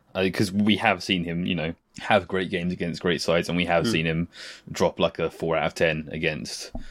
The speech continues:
Speaker 1: League One sides. I, I definitely think that there's a correlation, like, the mo-, the more space there is, which you're gonna see against weaker sides, um, or the more time there is, which you're gonna see against weaker sides,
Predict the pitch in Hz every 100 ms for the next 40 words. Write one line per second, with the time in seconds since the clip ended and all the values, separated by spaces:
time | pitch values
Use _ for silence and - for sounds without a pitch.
0 | - - 80 82 78 80 - 76 76 -
1 | 107 113 110 104 117 107 104 92 92 85
2 | 82 95 85 82 - 82 78 - 98 95
3 | 95 98 95 95 92 87 - 85 - 82
4 | 82 82 82 - - - 82 85 87 80
5 | - 82 82 76 85 80 76 - 80 76
6 | 76 - - _ - 78 76 76 80 -
7 | 85 82 92 87 - - 92 85 78 71
8 | 78 73 73 - 80 78 78 78 69 78
9 | 78 80 78 78 -